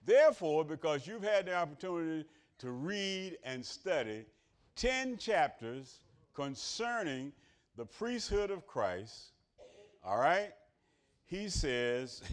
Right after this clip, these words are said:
<laughs> I love this. "Brethren, having boldness to enter the holiest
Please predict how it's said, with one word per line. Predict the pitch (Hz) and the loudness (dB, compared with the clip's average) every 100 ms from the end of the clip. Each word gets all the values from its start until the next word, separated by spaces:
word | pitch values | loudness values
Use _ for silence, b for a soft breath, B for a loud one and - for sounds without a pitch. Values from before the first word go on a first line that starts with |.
| - | -6
<laughs> | 98 - _ - - - - _ - _ _ _ _ | -8 -12 _ -16 -14 -16 -16 _ -20 _ _ _ _
I | 107 | -14
love | 104 107 92 | -6 -4 -4
this. | 80 76 - _ b b b b b b _ 104 | -8 -16 -20 _ b b b b b b _ -4
"Brethren, | 165 226 175 127 117 135 139 _ _ | 2 4 2 0 -2 -4 -10 _ _
having | - 175 170 170 151 139 98 - | -4 -2 0 -2 -4 -8 -14 0
boldness | 156 220 233 233 208 151 135 - - - | 2 4 4 0 -4 -4 -6 -8 -12 -10
to | 156 - | -12 -8
enter | 190 190 160 | -4 -2 -2
the | 147 135 | -2 -4
holiest | 127 165 190 190 156 147 143 - | -4 -6 -4 -2 0 -2 -4 -12